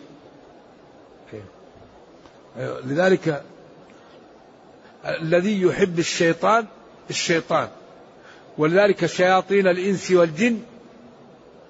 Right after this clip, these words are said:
يوحي بعضهم إلى بعض زخرف القول غرورا، وقال: "وإخوانهم يمدونهم في الغي ثم لا يقصرون". أما المؤمنون بعضهم أولياء بعض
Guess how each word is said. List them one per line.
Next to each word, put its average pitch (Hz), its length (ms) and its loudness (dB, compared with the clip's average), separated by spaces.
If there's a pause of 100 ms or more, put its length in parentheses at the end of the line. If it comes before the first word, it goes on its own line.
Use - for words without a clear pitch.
(520)
يوحي 180 400 4
بعضهم 180 520 0
إلى 175 320 2
بعض 170 280 0 (1400)
زخرف 165 420 0
القول 165 420 2
غرورا، 147 520 0 (440)
وقال: 185 400 4
"وإخوانهم 180 720 2
يمدونهم 180 680 2
في 165 100 0
الغي 208 320 2 (1200)
ثم 180 240 0
لا 165 260 2
يقصرون". 156 680 -2 (1900)
أما 196 240 4
المؤمنون 170 800 2
بعضهم 156 500 2
أولياء 156 560 2
بعض 123 300 -2